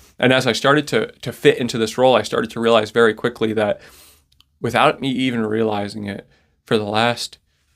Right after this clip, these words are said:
previous ten years of my life, Pastor Derek had took me and discipled me and trained me and, and grew me and, and not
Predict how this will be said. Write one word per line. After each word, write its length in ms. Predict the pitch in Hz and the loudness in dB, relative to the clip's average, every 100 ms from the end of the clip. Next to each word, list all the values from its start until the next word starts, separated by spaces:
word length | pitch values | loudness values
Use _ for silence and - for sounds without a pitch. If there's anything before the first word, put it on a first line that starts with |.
| _ _ _ | _ _ _
previous 420 | - 135 131 123 | 0 2 2 -2
ten 300 | - 135 131 | -4 -4 -2
years 340 | 120 120 120 113 | 0 0 0 -2
of 100 | 101 | -4
my 120 | 101 | -6
life, 480 | 101 107 101 - - - _ _ _ _ _ _ _ _ _ _ _ _ _ _ _ _ _ _ _ _ _ | -2 -2 -2 -6 -16 -20 _ _ _ _ _ _ _ _ _ _ _ _ _ _ _ _ _ _ _ _ _
Pastor 380 | - 143 139 127 | -4 -4 -2 -2
Derek 280 | 123 123 117 | 2 2 2
had 200 | 104 - | -4 -4
took 240 | - 131 | -4 -2
me 180 | 139 110 | -2 -4
and 240 | 107 107 107 _ _ _ | -6 -12 -20 _ _ _
discipled 640 | 110 - 139 147 135 - | -8 0 0 0 -4 -10
me 160 | 107 107 | -10 -10
and 100 | 101 | -12
trained 480 | - 139 147 156 | -8 -4 -2 -2
me 220 | 131 110 101 | -2 -4 -4
and, 180 | 98 | -8
and 300 | - 107 104 - - - | -8 -10 -10 -14 -20 -12
grew 280 | 123 139 165 | 0 4 6
me 200 | 143 113 | 4 0
and, 120 | 107 | -2
and 220 | 107 117 113 | -6 -2 2
not 320 | 147 160 | 2 2